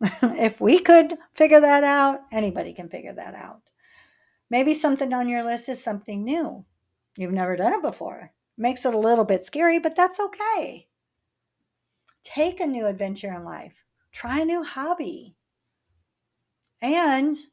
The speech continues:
if you're worried about doing it alone, like maybe I would be sometimes, take a friend along.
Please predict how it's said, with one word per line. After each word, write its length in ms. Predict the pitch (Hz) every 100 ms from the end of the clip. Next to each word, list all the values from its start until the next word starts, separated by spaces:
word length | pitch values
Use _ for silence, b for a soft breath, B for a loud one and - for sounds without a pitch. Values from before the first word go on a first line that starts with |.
| _ _ _ -
if 160 | 233
you're 120 | 208 185
worried 340 | 180 196 254
about 320 | 277 220 196
doing 300 | 185 175 185
it 120 | 208
alone, 520 | 233 240 240 254 277 285 _ _ _
like 260 | 220 220 214
maybe 400 | 233 240 254 262
I 220 | - 214 233
would 360 | 269 285 302 302 _ _ -
be 320 | 311 330 339 _ _ _
sometimes, 840 | - - 294 294 302 320 330 - - _ _ _ _ _ _ _ _ _
take 240 | - 302 302
a 80 | 339
friend 280 | 381 403
along. 540 | 370 190 180 160 -